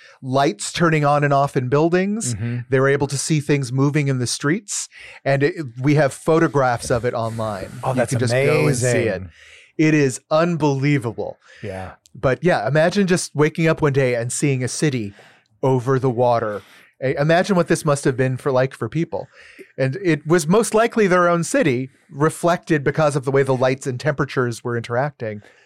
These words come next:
Speaker 1: Dan?
Speaker 2: I, i-, if I may play Mister Wizard for ten seconds.
Speaker 1: Yeah.
Speaker 2: Um,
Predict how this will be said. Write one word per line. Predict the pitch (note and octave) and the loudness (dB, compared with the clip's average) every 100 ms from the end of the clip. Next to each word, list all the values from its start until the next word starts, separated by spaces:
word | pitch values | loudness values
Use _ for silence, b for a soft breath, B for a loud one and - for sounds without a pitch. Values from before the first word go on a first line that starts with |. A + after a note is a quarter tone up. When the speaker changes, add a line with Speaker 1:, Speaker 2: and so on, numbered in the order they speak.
| b | b
Speaker 1:
Dan? | C3 A#2+ | -4 -2
Speaker 2:
I, | D#3+ - | -4 -6
i-, | F#3+ | -2
if | D#3 | 0
I | E3+ | 2
may | E3 D3 | 2 2
play | C#3 C3 G2+ | 2 0 0
Mister | A#2 B2 B2 | -2 -2 -2
Wizard | A2 G#2 G2 | -4 -4 -6
for | G2+ | -10
ten | - A2+ | -6 -6
seconds. | G2 G#2+ - G2 B B | -6 -8 -10 -14 B B
Speaker 1:
Yeah. | - F#3 | -2 0
Speaker 2:
Um, | B2+ B2 | 2 0